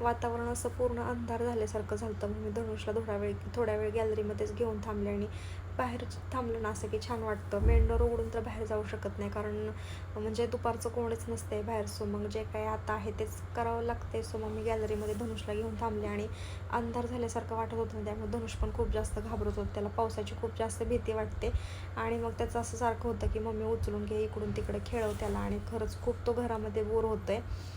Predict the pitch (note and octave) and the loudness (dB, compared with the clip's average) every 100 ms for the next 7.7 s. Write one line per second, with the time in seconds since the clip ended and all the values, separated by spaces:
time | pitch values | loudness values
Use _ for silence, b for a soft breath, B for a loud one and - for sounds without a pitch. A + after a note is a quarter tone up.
0 | B B B - A#3 B3 B3 A#3+ B3 A#3+ | B B B -4 0 2 2 0 2 4
1 | A#3 A#3 A#3 A3 A3 A3 A#3 A#3 - B3 | 4 2 0 -2 -2 -2 -2 -2 -2 -2
2 | - - A3+ G#3+ G3+ G3+ - - G#3 G3+ | -2 -2 0 0 0 -2 -4 -6 -2 -2
3 | G#3 A3+ - G#3 G#3+ - B B B - | 0 0 0 0 0 -4 B B B -4
4 | G#3 G#3 G#3+ G#3+ G#3+ A3+ G#3 G#3 A3 G#3+ | -2 0 0 -2 -2 -2 -2 0 0 0
5 | G#3 G#3+ G#3+ A3 A3 A3 G#3+ G#3 G#3+ G#3 | -4 -4 -4 -4 -2 -2 -2 -2 -2 -2
6 | G3+ - G#3+ A3 A3+ A3+ - A3 A#3 A#3 | -2 -2 -2 -2 -4 -6 -2 0 2 0
7 | A#3+ A#3 B3 A3+ A3 G#3 | 0 0 -2 2 2 4